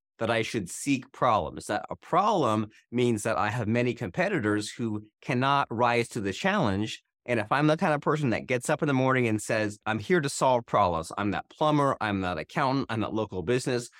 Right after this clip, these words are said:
and I want to change some lives, and I want to enrich my life, and I just, I need to get my message out there." And knowing that if I just sit at home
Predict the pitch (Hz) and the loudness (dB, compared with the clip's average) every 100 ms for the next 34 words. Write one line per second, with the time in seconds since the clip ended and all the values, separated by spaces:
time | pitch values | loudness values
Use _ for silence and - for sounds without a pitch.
0 | - - 110 104 - 92 104 101 123 110 | -20 -6 -2 0 -2 -2 -2 0 0 0
1 | - - 123 107 - _ - - 120 117 | -2 -2 -2 -2 -6 _ -6 0 2 2
2 | 117 - 104 92 113 123 123 123 120 - | 0 -2 -4 0 2 2 2 0 -4 -12
3 | _ 113 110 104 113 101 - 120 113 104 | _ -4 -2 2 2 0 -2 -2 -2 0
4 | 104 101 - 117 120 117 117 117 113 _ | 0 -2 -2 0 2 2 0 0 -2 _
5 | _ - 110 101 98 95 - 107 92 - | _ -4 0 0 0 -4 -4 -4 -4 -6
6 | 113 110 110 127 127 135 104 117 101 104 | -2 0 0 0 -2 -4 0 0 2 2
7 | 104 101 110 107 107 113 104 107 160 196 | 0 -2 0 0 0 0 2 4 4 4
8 | 143 123 120 - _ - 135 151 123 110 | 4 4 0 -2 _ -6 -2 0 0 -2
9 | - 175 156 - 165 185 214 | 2 2 2 0 2 2 0